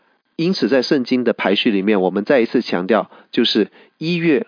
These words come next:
或者是七月都有可能是他们所指的新年。在开始之前，我要先把这个概念跟各位分享。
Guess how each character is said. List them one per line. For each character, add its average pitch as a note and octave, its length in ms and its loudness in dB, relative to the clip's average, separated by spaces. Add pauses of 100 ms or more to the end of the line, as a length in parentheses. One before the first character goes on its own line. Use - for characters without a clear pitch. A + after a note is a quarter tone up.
或 - 240 -6
者 G2 80 -2
是 - 180 -8
七 - 300 -4
月 C3 280 0 (240)
都 D3+ 140 2
有 C#3 140 4
可 A2+ 200 0
能 F#2 240 -2
是 B2 220 -2
他 B2 160 -2
们 A2+ 160 2
所 G#2+ 300 2
指 - 180 -4
的 E2+ 180 -4
新 C3+ 280 -4
年。 F2 220 -2 (680)
在 B2+ 140 2
开 C#3+ 180 2
始 A#2+ 140 0
之 C3 180 -2
前， C3+ 320 0 (140)
我 B2 100 4
要 C#3 120 4
先 D3 180 0
把 G2+ 140 0
这 A2+ 140 -4
个 G#2 120 -2
概 A2+ 220 0
念 G2+ 240 -2
跟 G2 220 -4
各 G#2+ 200 -2
位 F#2+ 260 -4
分 C#3 160 -2
享。 B2 200 -2